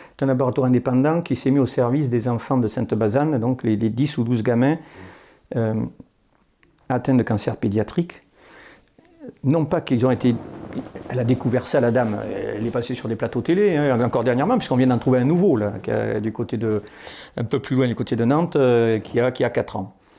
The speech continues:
Et la dame, elle, son, son gamin a un cancer pédiatrique, euh, une leucémie, euh, elle arrive au, à l'hôpital à Nantes, et puis, euh, voit une autre dame, elle dit : « Ah oui, votre gamin aussi, il est malade ? » Eh bien oui, euh, ah bon, oui.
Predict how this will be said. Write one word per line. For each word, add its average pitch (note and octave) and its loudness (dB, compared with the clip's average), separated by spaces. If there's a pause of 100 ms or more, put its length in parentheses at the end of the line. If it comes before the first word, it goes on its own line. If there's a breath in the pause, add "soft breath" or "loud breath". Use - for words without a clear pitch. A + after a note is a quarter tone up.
(520 soft breath)
Et B2 0
la A2 0
dame, E3+ 2
elle, A2+ 2
son, A#2+ -4
son B2+ -4
gamin B2 2
a - -2
un A2+ -2
cancer A2 -4
pédiatrique, A#2 -2
euh, A2+ 0
une G#2+ 0
leucémie, C#3+ 0
euh, A#2 -2
elle A2+ -2
arrive A#2+ 0
au, G#2+ 2
à A2+ 0
l'hôpital A2 0
à G#2+ 0
Nantes, F3+ 0 (680 soft breath)
et A#2+ -2
puis, C3 0
euh, B2 2
voit A2 0
une A#2+ 0
autre A#2 0
dame, B2 4
elle A#2+ 2
dit : « C#3+ 2
Ah F#3+ 4
oui, G3+ 4
votre D#3+ -2
gamin D3 2
aussi, C#3 -2
il G3 0
est F#3 2
malade ? » F3+ 2
Eh B2+ 0
bien A#2+ 0
oui, D#3 0
euh, A#2 0 (100)
ah - -20
bon, D3+ -8
oui. C3 -8